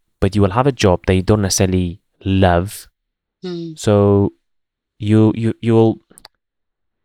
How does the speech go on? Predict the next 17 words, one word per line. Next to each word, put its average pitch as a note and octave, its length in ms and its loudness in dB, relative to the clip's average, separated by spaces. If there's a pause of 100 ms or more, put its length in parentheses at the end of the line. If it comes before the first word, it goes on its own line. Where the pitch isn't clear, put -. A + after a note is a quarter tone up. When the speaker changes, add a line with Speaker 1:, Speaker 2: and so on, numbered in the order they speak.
(220)
Speaker 1:
you A#2 160 0
hate A#2 280 0
it, G2+ 80 2
but G2 100 0
you G2 100 0
learn G2+ 240 2
to - 80 -6
love G2+ 200 2
it. - 300 -2 (760)
Speaker 2:
Yeah. F3+ 180 0
Speaker 1:
And - 80 0
I F3+ 80 4
just, - 220 0 (200)
and A#2 120 0
I, A2 60 4
i-, G#2+ 160 0 (360)
it's, - 440 -2